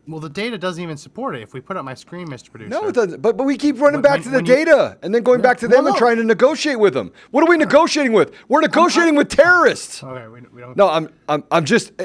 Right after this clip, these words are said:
Speaker 2: and Max, this is
Speaker 1: Yeah.
Speaker 2: me telling you that we're having a conversation
Speaker 1: Yeah.
Speaker 2: with people that don't care about the conversation. They don't care. What do they care about? They don't care. They don't care. You're, you're negotiating with terrorists. You're negotiating with people who are total pieces of trash.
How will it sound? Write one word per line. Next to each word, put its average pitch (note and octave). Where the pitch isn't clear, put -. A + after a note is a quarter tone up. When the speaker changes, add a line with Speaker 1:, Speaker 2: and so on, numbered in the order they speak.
Speaker 2:
and F3+
Max, G3
this G#3
is F#3+
Speaker 1:
Yeah. D#3+
Speaker 2:
me A3+
telling B3+
you C#3
that G3+
we're F#3+
having A#3+
a G3+
conversation A3
Speaker 1:
Yeah. A#3
Speaker 2:
with F#3+
people G#3+
that G3
don't A#3+
care A#3+
about G3
the -
conversation. A#3
They G#3+
don't G#4+
care. F3
What A3+
do A3+
they F3
care A2+
about? D2+
They B2+
don't F#2+
care. -
They -
don't A#2+
care. E2+
You're, D#3
you're F#3
negotiating F3+
with C3+
terrorists. A#2
You're D3
negotiating F3
with C#3
people C#3+
who F3
are D#3+
total E3
pieces C#3+
of D3
trash. F#2+